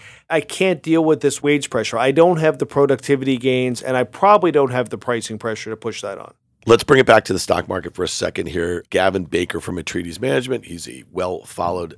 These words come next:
Speaker 2: tech investor. Great follow on the Twitter this morning. On Tuesday, he tweets out, "This is nothing like two thousand. Valuations for tech peaked in twenty twenty."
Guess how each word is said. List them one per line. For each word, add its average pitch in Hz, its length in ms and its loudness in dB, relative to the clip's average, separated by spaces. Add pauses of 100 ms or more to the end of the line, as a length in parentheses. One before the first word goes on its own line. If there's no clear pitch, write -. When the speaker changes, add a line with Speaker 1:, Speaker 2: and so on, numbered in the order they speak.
(100)
Speaker 2:
tech - 320 0 (240)
investor. 98 880 2
Great 139 240 0
follow 123 500 4
on 101 160 0
the 98 100 -4
Twitter 101 360 0
this 90 200 -6
morning. 101 440 -2
On 90 200 -4
Tuesday, 104 400 0
he 92 140 -2
tweets - 320 -8
out, 95 240 2
"This 101 220 -2
is 101 160 -2
nothing 104 400 2
like 101 340 0 (140)
two 101 200 -6
thousand. 107 680 -2 (100)
Valuations 98 640 0
for - 140 -8
tech - 340 -4 (280)
peaked - 320 -4
in 95 160 -8
twenty 92 340 -8
twenty." 147 560 0